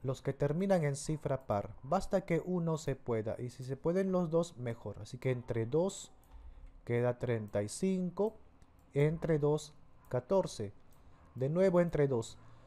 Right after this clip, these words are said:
Treinta y cinco ya no se puede porque ya no termina en cifra par, pero acá sí. Entre dos es siete. Ahora acá ya ninguno se puede entre dos.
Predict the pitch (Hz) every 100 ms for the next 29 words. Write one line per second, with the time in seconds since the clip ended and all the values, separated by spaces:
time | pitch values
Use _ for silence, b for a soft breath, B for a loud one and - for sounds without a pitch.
0 | B B B B B - - - 143 143
1 | 151 208 202 180 165 160 160 156 - 175
2 | 135 - - 139 151 165 165 143 143 147
3 | 139 127 - 165 143 127 - 180 170 -
4 | 127 139 - 180 - 107 - - - -
5 | 127 127 147 147 170 190 165 - 135 113
6 | 104 104 - - - - - - - 110
7 | 123 127 160 165 135 135 117 147 185 208
8 | 190 208 196 208 135 - 135 - 151 147
9 | 160 - 127 120 113 123 123 170 175 -